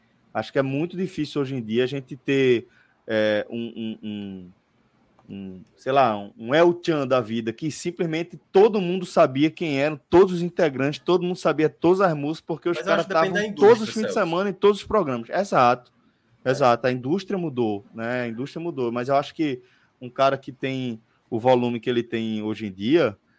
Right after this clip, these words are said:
Speaker 1: é, já, já é um, um, um, um, um case bem significativo. Além do que, eu, talvez, é, é, a, a Copa do Nordeste, ela esteja mirando nesse público, né? Talvez a,
Speaker 2: Possivelmente.
Speaker 1: eu, eu, eu falo a Copa do Nordeste enquanto,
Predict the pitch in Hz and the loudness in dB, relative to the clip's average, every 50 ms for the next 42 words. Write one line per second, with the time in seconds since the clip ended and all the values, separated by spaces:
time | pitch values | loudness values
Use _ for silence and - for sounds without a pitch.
0 | _ _ _ _ _ - 110 104 101 98 98 95 92 90 90 87 90 92 - 123 | _ _ _ _ _ -6 -4 -2 -2 -2 -2 -4 -4 -6 -8 -10 -12 -6 -2 2
1 | 123 131 139 139 139 127 - 107 120 127 135 147 151 135 - _ - 127 123 - | 4 4 6 4 4 2 0 0 0 0 0 0 -4 -8 -14 _ -14 -14 -12 -10
2 | 123 123 120 - 120 117 113 110 110 110 - 107 107 107 104 101 98 92 90 87 | -10 -10 -10 -10 -10 -8 -8 -8 -8 -8 -10 -10 -10 -10 -10 -10 -12 -14 -16 -20
3 | - _ _ - 110 - _ - 127 131 135 131 127 135 151 175 175 - 185 185 | -20 _ _ -20 -20 -20 _ -2 0 0 0 -2 -4 -6 -6 -6 -6 -8 -8 -8
4 | 196 190 - - - 240 220 - - 170 156 180 202 202 214 247 311 277 247 - | -8 -8 -8 -2 -2 -2 -2 0 -4 -2 2 2 2 2 2 0 -2 -4 -6 -8
5 | - - 160 170 202 214 190 139 - _ _ _ _ _ _ _ _ 156 151 160 | -4 0 2 2 4 2 2 0 -6 _ _ _ _ _ _ _ _ -6 -4 -4
6 | 160 165 151 - _ _ _ _ _ _ _ _ _ - 311 277 220 226 220 220 | -4 -6 -8 -14 _ _ _ _ _ _ _ _ _ 2 2 4 6 8 6 6
7 | 214 208 - - 160 160 - 165 156 151 143 143 - - 139 135 131 127 123 120 | 6 0 -2 -2 -2 0 0 0 0 2 2 0 0 2 4 4 4 4 4 2
8 | 104 - 120 - - - 156 156 - 180 160 165 156 139 131 120 113 117 120 139 | 0 -2 -4 -2 0 2 2 2 0 -4 -6 -4 -4 -4 -6 -4 -2 -2 0 0
9 | 170 190 185 - - - 107 101 - - 120 127 143 139 131 - 160 160 165 190 | 0 -2 -2 -6 -12 -12 -12 -12 -10 -6 -4 -4 -4 -6 -6 -6 -6 -4 -4 -4
10 | 208 220 208 202 202 214 233 240 247 - - - 349 _ - 180 160 143 135 127 | -4 -4 -4 -4 -4 -6 -6 -6 -6 -8 -8 -12 -12 _ -2 -2 -2 -2 -4 -8
11 | - 123 110 110 127 151 165 - _ 139 131 127 117 120 123 131 139 131 147 139 | -10 -8 -8 -6 -8 -8 -12 -10 _ -4 -4 -4 -4 -4 -4 -4 -2 -2 0 0
12 | 131 123 120 120 123 - - 120 107 104 113 117 117 - - _ 110 123 117 - | 0 0 -2 -4 -8 -10 -12 -12 -8 -6 -6 -6 -6 -10 -14 _ -10 -10 -6 -4
13 | 120 123 127 - 147 160 185 185 170 160 143 - 160 156 - 170 160 165 165 156 | -6 -6 -2 0 0 2 2 2 0 -2 -2 -4 -6 -8 -8 -8 -8 -8 -6 -6
14 | 160 165 170 - 185 170 - 180 175 175 175 - 185 170 156 143 131 120 | -6 -6 -6 -8 -12 -14 -12 -10 -10 -10 -8 -8 -8 -8 -6 -8 -10 -12